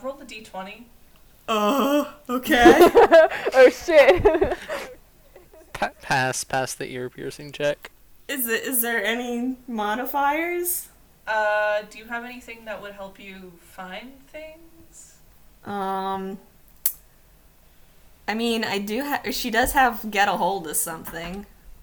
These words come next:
Speaker 1: I mean, that could work, yeah, so add that.
Speaker 2: Nine!
Speaker 1: Mm.
Speaker 2: Yeah.
Speaker 3: Plus your bonus?
Speaker 1: So, I think you are only going to be able to do one of those things.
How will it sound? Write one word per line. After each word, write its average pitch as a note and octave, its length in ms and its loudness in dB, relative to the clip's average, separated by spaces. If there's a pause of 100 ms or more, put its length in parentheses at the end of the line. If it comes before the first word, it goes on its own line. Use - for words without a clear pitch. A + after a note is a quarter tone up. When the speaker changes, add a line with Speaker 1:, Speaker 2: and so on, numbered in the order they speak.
(100)
Speaker 1:
I - 120 -10
mean, A#3+ 160 -16
that A3+ 200 -6
could A#3+ 140 -14
work, F#3 280 -8
yeah, F#3 220 -12
so - 280 -10
add - 220 -10
that. F3+ 320 -10 (840)
Speaker 2:
Nine! D4 760 4 (680)
Speaker 1:
Mm. A#3 580 -12 (380)
Speaker 2:
Yeah. B3+ 560 2 (180)
Speaker 3:
Plus A3+ 220 -6
your A3+ 100 -4
bonus? G#3+ 300 -6
Speaker 1:
So, A3 420 -8 (480)
I A#3+ 120 0
think E4 400 -14 (920)
you A#3 600 -14 (800)
are A3 260 -8
only A#3+ 480 -14
going A3+ 280 -16
to A3+ 80 -20
be G#3+ 140 -16
able G3+ 180 -14
to G3 60 -18
do F#3 280 -18
one F#3 180 -14
of A#3+ 180 -20
those B3 300 -18
things. C#4 760 -20